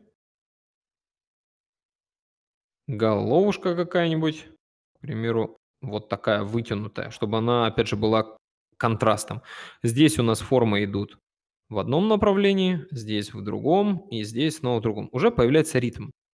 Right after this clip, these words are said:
Что за зверь такой ритм? Вот это всё ритм, это разнообразие. Сложная тема, спору нет, но вот сейчас я пытаюсь, э, очень-очень коротко, а,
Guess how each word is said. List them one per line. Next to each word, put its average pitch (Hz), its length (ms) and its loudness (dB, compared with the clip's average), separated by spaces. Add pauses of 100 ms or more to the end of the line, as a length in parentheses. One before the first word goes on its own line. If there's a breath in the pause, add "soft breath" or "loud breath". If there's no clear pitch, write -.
(400 soft breath)
Что 285 280 2
за 226 120 4
зверь 185 240 2
такой 147 300 2
ритм? 110 300 -2
Вот 196 120 0
это 220 160 4
всё - 200 0
ритм, 123 480 -4
это 135 180 -4
разнообразие. 120 800 0 (120)
Сложная 117 540 4
тема, 139 400 2
спору 104 320 -4
нет, 160 280 -4
но 123 280 -4 (400 soft breath)
вот 120 140 -4
сейчас 233 360 -4
я 143 80 -2
пытаюсь, 123 640 -2
э, 117 460 0
очень-очень 123 520 -4
коротко, 143 640 0 (360 loud breath)
а, 113 360 0